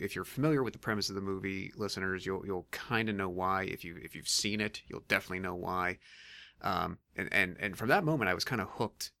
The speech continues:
to this idea. I really was hoping that they would eventually get a sequel out. Um, that was initially supposed to be out in March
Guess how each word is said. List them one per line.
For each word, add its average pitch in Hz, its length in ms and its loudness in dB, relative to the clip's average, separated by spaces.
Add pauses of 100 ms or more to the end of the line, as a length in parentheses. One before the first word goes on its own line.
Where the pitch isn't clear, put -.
(120)
to 120 100 -2
this 98 160 2
idea. 90 340 2
I 65 80 2
really 104 520 0
was 98 180 2
hoping 101 300 0
that 92 120 -4
they 90 100 2
would 98 200 -2
eventually 110 320 -2
get 113 120 -2
a 117 40 -2
sequel 123 440 -2
out. 131 340 -2 (420)
Um, 92 460 2 (300)
that 101 420 4 (240)
was 104 380 -2
initially 104 580 -2
supposed - 720 0
to - 60 -4
be 92 240 -4
out 90 420 0 (540)
in 92 280 2
March 107 640 0